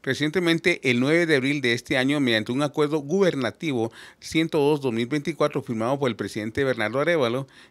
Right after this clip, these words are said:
Rivara fue ascendida a primer secretario y cónsul de la Embajada de Guatemala en Japón, con un salario de catorce mil novecientos noventa y ocho dólares mensuales.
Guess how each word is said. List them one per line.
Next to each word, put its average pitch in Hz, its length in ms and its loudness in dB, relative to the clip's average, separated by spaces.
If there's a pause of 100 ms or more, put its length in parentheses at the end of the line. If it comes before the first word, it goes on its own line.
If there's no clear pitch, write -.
Rivara 165 420 2
fue 170 320 -4
ascendida 127 500 -4
a 147 60 -4
primer 113 300 -4
secretario 123 520 -2
y 135 120 -4
cónsul 165 420 -4
de 127 80 0
la 107 80 2
Embajada 120 460 -4
de 135 80 -4
Guatemala 104 440 -2
en 120 60 -4
Japón, 120 460 -4 (220)
con 127 200 -2
un 139 80 -2
salario 147 380 0
de 160 260 -2 (220)
catorce 113 420 -6
mil 131 240 -2
novecientos 151 560 -4
noventa 117 380 -4
y - 20 -2
ocho 120 220 -4
dólares 113 540 -2
mensuales. 104 640 -4